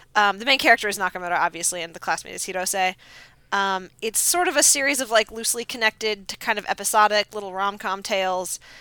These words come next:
about Nakamura sort of trying to get closer to Hirose and then thinking he, like, ruined everything, but Hirose either didn't even realize that he was trying to, like, do something with him or ends up liking him. Like,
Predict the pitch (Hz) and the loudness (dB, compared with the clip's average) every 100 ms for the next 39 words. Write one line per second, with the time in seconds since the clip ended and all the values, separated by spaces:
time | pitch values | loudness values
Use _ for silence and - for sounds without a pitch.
0 | - _ 208 196 185 180 - 202 214 214 | -20 _ -6 2 4 4 2 0 -2 -2
1 | 208 196 190 190 185 196 196 285 277 269 | -2 0 2 0 -2 -6 -4 0 2 0
2 | 254 - 262 247 247 254 240 - 233 226 | -2 0 0 -2 -2 0 2 4 8 8
3 | 226 - 202 202 202 196 196 277 285 294 | 8 4 -2 -2 -2 0 0 0 -2 -4
4 | 254 247 214 185 - 202 247 240 202 160 | -4 0 4 4 2 -4 -2 0 2 2
5 | 202 196 196 185 185 180 180 180 - _ | 2 -2 -2 -2 -4 -2 2 2 -2 _
6 | _ 202 214 214 226 147 190 185 214 214 | _ -2 2 4 4 4 2 0 -4 -4
7 | 190 190 196 190 185 185 175 170 - - | -6 -4 2 4 4 2 -8 -10 -10 -8
8 | 302 302 269 240 - 214 202 - _ - | 0 0 0 -4 -2 0 0 0 _ -20
9 | - - _ _ 214 240 240 220 214 214 | -20 -20 _ _ -6 0 0 0 0 -4
10 | 202 208 196 226 247 233 214 214 202 196 | -4 -4 -4 2 4 4 2 2 2 2
11 | 196 202 190 190 180 170 185 180 | 0 0 -4 -6 -8 -8 0 0